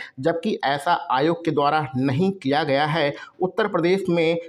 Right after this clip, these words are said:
जो आपकी भर्ती निकलने वाली है, उसमें उत्तर प्रदेश भर्ती एवं प्रोन्नति बोर्ड के द्वारा साफ-साफ बताया गया है कि आयु में कोई भी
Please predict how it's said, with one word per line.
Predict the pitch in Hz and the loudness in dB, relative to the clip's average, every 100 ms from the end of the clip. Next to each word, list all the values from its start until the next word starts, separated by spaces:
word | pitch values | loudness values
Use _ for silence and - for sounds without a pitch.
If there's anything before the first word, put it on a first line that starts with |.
| - | -6
जो | 147 | -2
आपकी | - 151 151 185 | 2 2 0 -2
भर्ती | 123 139 147 | -2 -2 0
निकलने | 160 139 139 151 | 0 2 0 2
वाली | 185 180 202 | 4 4 2
है, | 165 135 135 - - | 4 2 2 -8 -6
उसमें | 185 208 208 | -2 0 0
उत्तर | 170 - 202 190 | 0 -2 -2 0
प्रदेश | 165 160 180 - - | 0 2 0 -2 -10
भर्ती | 139 185 180 196 160 | -4 -2 0 0 2
एवं | 165 | 0
प्रोन्नति | 165 151 151 151 180 | 0 0 0 0 0
बोर्ड | 139 139 170 | 0 0 2
के | 170 | 0
द्वारा | 147 139 151 151 - - | 2 2 0 -2 -14 -6
साफ-साफ | - 156 156 165 | 2 2 2 -2
बताया | 139 135 147 165 | 0 0 0 2
गया | 165 | 2
है | 156 160 | 2 0
कि | 160 - - 160 - | -2 -10 -6 -4 0
आयु | 147 175 214 | 2 4 4
में | 196 180 | 4 2
कोई | 190 - 185 202 | 0 0 2 4
भी | 196 | 2